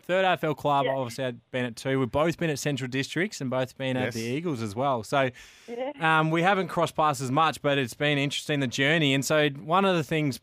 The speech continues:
Speaker 1: i-, in playing for clubs outside of South Australia, when you obviously play against, uh, one of those teams here, you certainly notice it. And wha-, and you've, you're not playing them here, but you've got Port Adelaide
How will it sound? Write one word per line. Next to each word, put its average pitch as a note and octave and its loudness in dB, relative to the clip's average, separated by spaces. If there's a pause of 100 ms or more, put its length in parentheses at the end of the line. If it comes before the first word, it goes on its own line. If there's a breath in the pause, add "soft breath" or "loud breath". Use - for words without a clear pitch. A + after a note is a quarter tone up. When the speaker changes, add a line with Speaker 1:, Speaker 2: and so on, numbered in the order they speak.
Speaker 1:
i-, D3 -8
in C3+ -2
playing C3+ 0
for B2+ -6
clubs B2+ -2
outside B2+ 2
of C3 -2
South B2 -2
Australia, B2 -2
when C3+ 0
you C3 2 (340 loud breath)
obviously C3 -4
play C3+ 2
against, B2 0
uh, A#2+ 4
one B2 2
of B2+ 2
those A#2+ 2
teams A#2+ 0
here, B2+ -2
you A#2+ 0
certainly A#2+ -2
notice B2+ 2
it. C3+ 2
And B2+ 0
wha-, D#3+ -4
and D#3+ -2
you've, F3 0 (100)
you're E3 -2
not F3 0
playing C#3 4
them B2 2
here, D3 2
but B2+ 2
you've C3+ 0
got E3+ 0
Port D3 0
Adelaide B2 0